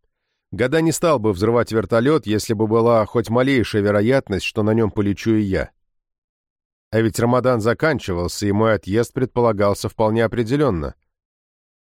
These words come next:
Нет-нет, я по-прежнему представлял для него главную ценность. Наша сделка не была завершена. Года прекрасно понял, что я человек влиятельный и верный слову,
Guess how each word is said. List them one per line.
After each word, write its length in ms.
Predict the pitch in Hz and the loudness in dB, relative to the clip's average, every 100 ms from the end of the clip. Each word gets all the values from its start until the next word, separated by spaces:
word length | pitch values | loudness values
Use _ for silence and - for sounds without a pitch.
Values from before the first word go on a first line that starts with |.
| _ _ - | _ _ -6
Нет-нет, 560 | 101 127 - 110 92 | 0 0 0 0 0
я 200 | 101 117 | 0 0
по-прежнему 600 | 131 - 143 135 120 147 135 | 0 -2 0 0 2 0 0
представлял 580 | 147 - 151 147 139 | -4 -2 0 2 2
для 140 | 117 120 | 0 0
него 200 | 120 117 | 0 0
главную 440 | 120 113 95 110 | 2 2 2 -2
ценность. 540 | 113 151 104 71 - - - - | -2 -2 -2 -4 -10 -18 -16 -2
Наша 280 | 98 - 104 | -2 -2 -4
сделка 540 | - 113 107 120 110 _ - | 0 0 2 0 -2 _ -2
не 160 | 110 | 0
была 340 | 107 120 160 127 | 2 2 2 0
завершена. 680 | 92 87 - 120 120 82 - _ _ _ _ _ _ _ _ _ _ _ 104 | -2 -6 -6 -2 -2 -2 -8 _ _ _ _ _ _ _ _ _ _ _ -6
Года 340 | 110 117 143 | -2 0 0
прекрасно 500 | 156 151 170 - 165 | 0 -2 -2 0 -2
понял, 320 | 214 180 110 | 0 0 0
что 160 | - 113 | -2 0
я 180 | 123 151 | 0 0
человек 420 | 147 131 143 - | 0 0 0 0
влиятельный 720 | 131 123 117 - 139 151 156 | 0 2 0 0 -2 0 0
и 40 | |
верный 360 | 113 117 120 147 | 0 0 0 -4
слову, 500 | - 214 165 78 | -4 -2 -2 -2